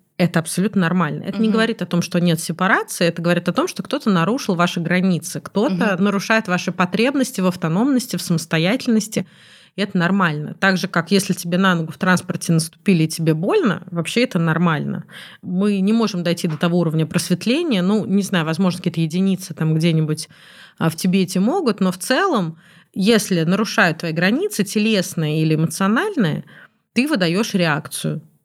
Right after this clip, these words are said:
Speaker 1: Ты можешь взвизгнуть от того, что тебе наступили на ногу, и ты можешь злиться от того, что кто-то без твоего разрешения влезает в твою жизнь.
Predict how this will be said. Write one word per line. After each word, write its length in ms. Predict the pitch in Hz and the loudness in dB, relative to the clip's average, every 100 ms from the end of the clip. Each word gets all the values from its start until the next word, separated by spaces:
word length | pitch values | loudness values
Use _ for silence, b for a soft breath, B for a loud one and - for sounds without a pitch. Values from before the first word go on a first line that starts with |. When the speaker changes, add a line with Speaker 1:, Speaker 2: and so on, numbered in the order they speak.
| - | -2
Speaker 1:
Ты 120 | 190 | 2
можешь 280 | 175 165 160 | 2 2 0
взвизгнуть 640 | 175 170 208 180 180 165 | -2 0 -2 0 -2 -2
от 100 | 165 | -2
того, 180 | 170 165 | 0 0
что 160 | 160 165 | 0 -2
тебе 140 | 165 | 0
наступили 440 | 156 - 160 170 | 0 -2 -4 -2
на 220 | 170 226 403 | 2 2 2
ногу, 260 | 339 214 | 0 2
и 60 | 180 | 0
ты 160 | 185 | 0
можешь 360 | 240 208 190 180 | 0 2 0 0
злиться 520 | 160 214 208 180 - | 0 0 2 0 -4
от 100 | 220 - | -4 0
того, 220 | 160 208 | 0 0
что 180 | - 190 | 0 -6
кто-то 480 | - 180 214 196 170 | -2 -2 0 2 2
без 140 | 165 | 0
твоего 260 | - 180 180 | -2 0 2
разрешения 580 | 170 165 160 214 240 247 | 0 -2 -4 -2 0 0
влезает 380 | 185 175 175 180 | 0 0 0 0
в 60 | |
твою 260 | - 160 175 | -4 0 2
жизнь. 320 | 175 160 - | 2 -2 -4